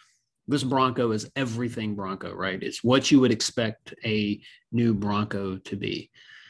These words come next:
So I like the clouds in the background. It's pretty sharp, isn't it? There's a Bronco Nation tent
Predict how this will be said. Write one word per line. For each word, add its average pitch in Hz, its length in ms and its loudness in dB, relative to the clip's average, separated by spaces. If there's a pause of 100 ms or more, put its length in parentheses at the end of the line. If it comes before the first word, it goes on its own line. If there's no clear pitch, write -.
(840)
So 95 360 -2 (480)
I 180 80 4
like 151 200 6
the 110 80 -2
clouds 131 480 2
in 107 80 6
the 104 60 4
background. 101 360 -2
It's - 140 -8
pretty 110 140 0
sharp, 104 380 0
isn't 110 200 2
it? 127 180 0
There's 120 200 -6
a 104 40 -12
Bronco 123 360 2
Nation 117 420 0
tent 139 260 -4